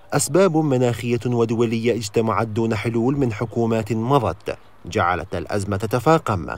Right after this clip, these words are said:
فلا تزال أنظمة الري قديمة ومستهلكة للمياه وتحتاج إلى تغيير، ومشاريع سابقة أكد عليها الوزير بأنها دون جدوى،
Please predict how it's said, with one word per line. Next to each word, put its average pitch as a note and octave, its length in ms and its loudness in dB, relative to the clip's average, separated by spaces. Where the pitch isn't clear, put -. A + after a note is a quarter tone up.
فلا E3+ 180 4
تزال D3 440 2
أنظمة C3+ 420 -2
الري B2+ 240 2
قديمة B2+ 580 0
ومستهلكة A#2+ 840 -2
للمياه A#2+ 640 0
وتحتاج A#2+ 600 -2
إلى A#2 280 0
تغيير، A#2 540 0
ومشاريع G2 800 -2
سابقة A2+ 560 0
أكد A2+ 280 -2
عليها A2 340 0
الوزير A#2 460 0
بأنها A2+ 580 -2
دون A#2 320 0
جدوى، A2 480 2